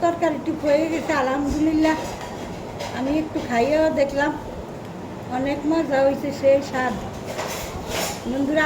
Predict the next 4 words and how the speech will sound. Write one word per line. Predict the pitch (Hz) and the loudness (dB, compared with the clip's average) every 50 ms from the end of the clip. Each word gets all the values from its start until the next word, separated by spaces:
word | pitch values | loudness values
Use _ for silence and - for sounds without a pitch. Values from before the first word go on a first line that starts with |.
| 311 | 2
আপনারা | 302 285 285 285 285 302 311 - - - - - - - - - - - - - - - - - - - - - - - - - - - - - - - - - - - - - - - - - - - - - - - - - 302 311 294 - 359 392 427 440 440 392 - - - 233 240 302 | 2 0 2 2 2 2 0 0 -2 -6 -8 -8 -8 -6 -8 -8 -8 -8 -8 -8 -8 -8 -10 -10 -10 -8 -8 -8 -8 -8 -10 -10 -10 -10 -10 -10 -10 -10 -10 -10 -10 -10 -10 -10 -10 -10 -10 -10 -10 -10 -10 -10 -10 -10 -8 -6 -6 -6 -6 -4 -4 -2 -2 -2 -2 -4 -6 -6 -6 -2 4 4
যদি | 277 277 247 294 285 277 - 247 294 311 | 4 4 4 2 -2 -4 -2 -2 0 0
মনে | 320 320 294 254 | 2 2 0 2
করেন | - 294 277 302 311 | 2 2 2 2 2